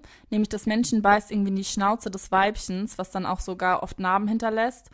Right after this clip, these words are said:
und auch manchmal sogar den Kopf unter Wasser hält. Und es gab irgendwie so eine fünfjährige Beobachtungsstudie zur Sterblichkeit von Seeottern. Und da wurde halt auch herausgefunden, dass irgendwie,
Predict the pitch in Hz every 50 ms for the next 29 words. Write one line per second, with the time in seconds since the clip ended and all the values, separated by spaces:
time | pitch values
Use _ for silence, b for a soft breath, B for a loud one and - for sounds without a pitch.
0 | B B B B B _ 208 208 208 - - 190 - - 202 202 - - 196 185
1 | 190 190 185 185 180 190 - 190 - - 185 185 190 180 175 190 185 - 180 180
2 | 170 175 170 165 - - - - B B B B B B B B B - _ -
3 | 202 208 208 208 208 202 - - - 196 - 220 208 202 - 208 208 202 185 196
4 | 196 190 - - 226 208 233 214 202 202 185 190 185 - - 240 254 240 - 247
5 | 233 - - - 240 220 220 226 226 214 - - - - 214 214 214 - 208 -
6 | - 208 202 - 190 185 180 196 202 - 233 - - 247 - - - 214 226 -
7 | 254 247 247 254 247 B B B B B - 202 196 202 202 175 190 190 202 -
8 | - 196 - 196 185 185 196 - - 208 - 214 196 - 196 185 - - - 185
9 | 190 180 185 185 185 185 185 185